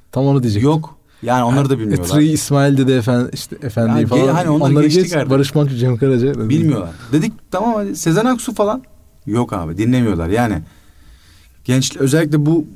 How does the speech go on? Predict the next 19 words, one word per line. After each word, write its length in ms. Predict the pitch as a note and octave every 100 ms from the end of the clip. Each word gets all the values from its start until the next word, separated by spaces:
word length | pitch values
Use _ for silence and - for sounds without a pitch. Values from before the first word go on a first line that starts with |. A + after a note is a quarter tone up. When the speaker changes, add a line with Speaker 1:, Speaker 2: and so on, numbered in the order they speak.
| -
Speaker 2:
dosya 280 | C#3 C3+ D#3+
konusu 500 | D3+ C3+ A2+ E3 D#3 - -
bence 420 | A2+ A#2+ B2+ C#3+ - - - -
çok 220 | - C#3 B2
özel, 300 | G#2 G2 G2
çok 220 | B2+ -
önemli. 320 | G#2+ F#2 G2
Gençler 360 | G2 G2+ - A2+
için, 300 | G2 F#2 F#2 - -
özellikle 360 | F#2+ G#2 G2+
o 40 | G#2
kardeşlerimiz 600 | G#2+ F#2+ G2 - G#2+ G2
için 140 | G#2
çok 220 | G2 G#2
önemli 200 | G#2 F#2+
olduğunu 280 | F#2 E2+ F2
düşünüyorum. 400 | D#2+ - A#2+ D#3 - - _ - - - -
Ee, 400 | F2+ E2+ E2 D#2+ -
çünkü 400 | - B2 C#3+ C3+